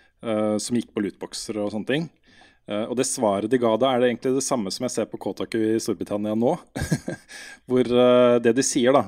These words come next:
eh, det de sa til det spørsmålet, og det som de kanskje da også sier til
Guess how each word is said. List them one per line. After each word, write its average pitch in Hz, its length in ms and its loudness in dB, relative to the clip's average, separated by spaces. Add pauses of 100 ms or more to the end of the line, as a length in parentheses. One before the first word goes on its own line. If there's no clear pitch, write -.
(140)
eh, 117 260 -2
det 113 140 0
de 120 80 -4
sa 110 180 -2
til 120 140 -6
det 101 220 -4 (280)
spørsmålet, 123 540 -4 (140)
og 107 80 -8
det 104 120 -2
som 113 140 -8
de 113 60 -4
kanskje 107 340 -8
da 104 140 -2
også 107 160 -8
sier 98 240 -6
til 98 240 -8